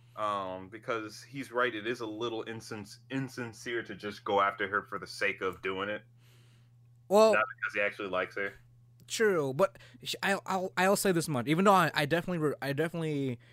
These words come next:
Speaker 2: uh, support what he's going for. I kinda get what she's saying, where, like, try to get to know them first, and if you see something, then you would pursue. 'Cause it was, 'cause I think what she wanted to do was make her a goal,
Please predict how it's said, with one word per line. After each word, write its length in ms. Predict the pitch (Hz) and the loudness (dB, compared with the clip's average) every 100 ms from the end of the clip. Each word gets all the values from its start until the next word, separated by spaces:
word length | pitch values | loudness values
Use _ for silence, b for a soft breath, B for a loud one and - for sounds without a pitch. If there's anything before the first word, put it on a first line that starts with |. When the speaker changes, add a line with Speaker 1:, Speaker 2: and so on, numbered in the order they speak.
| b - _ _ | b -20 _ _
Speaker 2:
uh, 760 | 135 135 127 123 120 113 107 90 - _ - | -4 -2 -2 -2 -4 -6 -6 -10 -14 _ -8
support 440 | 123 143 - 143 127 | -4 -4 0 2 2
what 120 | 123 | -2
he's 180 | 127 123 | -4 -4
going 220 | 123 123 | -2 -2
for. 160 | 117 113 | -2 -4
I 60 | |
kinda 220 | 143 202 190 | 0 2 2
get 140 | 175 | 2
what 100 | 165 | 2
she's 340 | - - 156 143 | 0 -2 -2 -2
saying, 420 | - 123 120 117 B B - | -4 -4 -4 -8 B B -4
where, 120 | 135 | -2
like, 280 | 127 120 113 b b b b _ | 0 -2 -6 b b b b _
try 120 | - 160 | -2 0
to 60 | |
get 140 | 147 156 | 0 0
to 60 | |
know 200 | 143 170 190 | 2 2 2
them 180 | 185 | 0
first, 340 | - 180 180 - | -2 -2 -2 -4
and 140 | 139 | -4
if 100 | 127 | -4
you 120 | 127 | -4
see 340 | 127 - 196 202 | -4 -2 0 0
something, 520 | - 143 131 131 117 | 0 -2 -2 -4 -2
then 580 | 131 135 135 127 123 120 b b b b _ | 0 2 0 -2 -4 -8 b b b b _
you 180 | 135 127 | -2 0
would 300 | 123 110 - | 0 -4 -6
pursue. 540 | 120 - 131 107 95 b b - | -6 -4 -6 -6 -10 b b 0
'Cause 160 | 170 | 4
it 40 | 170 | 4
was, 140 | 165 - - b - | 2 -4 -20 b -4
'cause 100 | 175 | -2
I 40 | |
think 240 | 208 240 175 | 0 0 0
what 80 | 165 | -2
she 100 | 160 | 0
wanted 280 | 170 170 | 0 0
to 60 | 143 | -2
do 80 | 135 | -2
was 180 | 131 117 | -2 -2
make 220 | 160 185 | -2 0
her 160 | 165 127 | 0 0
a 40 | |
goal, 460 | 117 185 160 117 | 2 4 4 2